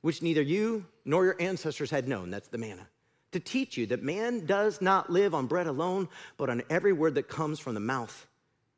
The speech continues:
of the Lord. Do you get that? That's the part that Jesus quoted. "Man does not live on bread alone." In other words,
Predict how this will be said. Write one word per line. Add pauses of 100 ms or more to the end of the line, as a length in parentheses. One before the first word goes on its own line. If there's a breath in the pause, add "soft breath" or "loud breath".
(120)
of
the
Lord. (1200)
Do
you
get
that?
That's
the
part
that
Jesus
quoted. (200 loud breath)
"Man
does
not
live
on
bread
alone." (400 loud breath)
In
other
words,